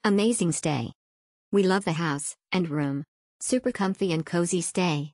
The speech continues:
The hosts speak little Japanese, but there was instruction and labels in necessary areas, so we know what to expect and do, and it was nicely written too. Smile would def come again if we visit the area. New and clean guest house. This was a fine place to stay, conveniently located between Mount Yodai and Mount Niseko.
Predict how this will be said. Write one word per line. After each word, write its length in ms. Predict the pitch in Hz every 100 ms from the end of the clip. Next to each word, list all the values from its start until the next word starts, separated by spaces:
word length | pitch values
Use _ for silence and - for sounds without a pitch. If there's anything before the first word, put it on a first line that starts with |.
| _ -
The 80 |
hosts 300 | 190 226 -
speak 260 | - 190 -
little 220 | 170 170
Japanese, 580 | 165 170 165 160 175 151
but 140 | 147
there 120 | 170 165
was 140 | 160
instruction 600 | 165 - 190 190 - 165
and 100 | 156
labels 340 | 160 170 151 156
in 120 | 156
necessary 520 | 175 175 - 170 165
areas, 400 | 190 185 143 143
so 140 | -
we 140 | 170 165
know 120 | 170
what 160 | 165 -
to 100 | 160
expect 400 | - - 180 170
and 120 | 160
do, 300 | 156 139 147 - -
and 120 | 202
it 60 | 180
was 140 | 170
nicely 400 | 185 185 - 180
written 280 | 165 165 170
too. 180 | 208 185
Smile 400 | - 156 151 147
would 140 | 151
def 200 | 180 -
come 200 | 180 175
again 240 | 165 156
if 120 | 151 170
we 120 | 156
visit 280 | 175 156 143
the 140 | 165
area. 400 | 160 147 139 139 -
New 160 | 202
and 140 | 196 170
clean 280 | 185 180 170
guest 280 | 160 -
house. 360 | 240 135 - - _ _ _ _ _ -
This 180 | 220 -
was 140 | 202
a 60 | 175
fine 280 | 180 160 165
place 300 | 165 156 -
to 100 | 170
stay, 220 | 175 160
conveniently 640 | 180 165 196 202 165 165
located 420 | 165 180 165 147
between 340 | 135 156 180 160
Mount 260 | 156 160
Yodai 420 | 170 175 180 156 147
and 100 | 147
Mount 220 | 147 -
Niseko. 600 | 151 - 143 147 131